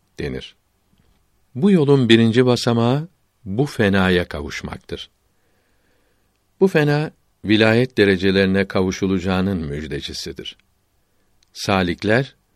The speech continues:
yaratılışlarındaki uygunluklara göre çeşitli derecelere yükselirler. Çok yükselmek istemeli, bunun için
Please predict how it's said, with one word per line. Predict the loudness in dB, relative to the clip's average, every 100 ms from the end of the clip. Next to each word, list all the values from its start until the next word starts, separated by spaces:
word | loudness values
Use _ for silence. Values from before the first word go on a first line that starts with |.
| _ -4
yaratılışlarındaki | 0 0 2 0 0 0 0 0 -2 -2 -2
uygunluklara | -2 0 -2 -2 -2 0 0
göre | 2 0 -2 -6 _ _ _ _ -2
çeşitli | 0 0 -2 -2 0
derecelere | 2 2 2 0 0 -2
yükselirler. | -2 -8 -8 -8 -8 -10 -12 -14 -20 _ _ _ _ _ _ _ _ _ _ _ _ _ _ _ _ _
Çok | -2 -2 -2 -6
yükselmek | -4 -4 -4 -2 -4 -6
istemeli, | -8 -2 0 0 0 -4 _ _ _ _ -12
bunun | -6 -2 0
için | -2 -2 -4 -6